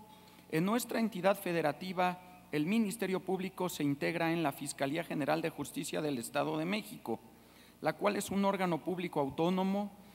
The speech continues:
dotado de personalidad jurídica y patrimonio propios, responsable de la procuración de la justicia penal,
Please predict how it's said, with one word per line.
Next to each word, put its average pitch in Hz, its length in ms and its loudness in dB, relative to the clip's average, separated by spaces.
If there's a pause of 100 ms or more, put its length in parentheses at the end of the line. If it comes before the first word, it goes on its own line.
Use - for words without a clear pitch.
(140)
dotado 180 480 2
de 180 80 -2
personalidad 143 640 0
jurídica 156 500 -2
y 139 60 0
patrimonio 135 600 0
propios, 196 680 0 (380)
responsable 190 720 2
de 165 80 0
la 156 120 4
procuración 147 600 -2
de 165 180 -4 (220)
la 156 160 2
justicia - 540 -4
penal, 175 540 2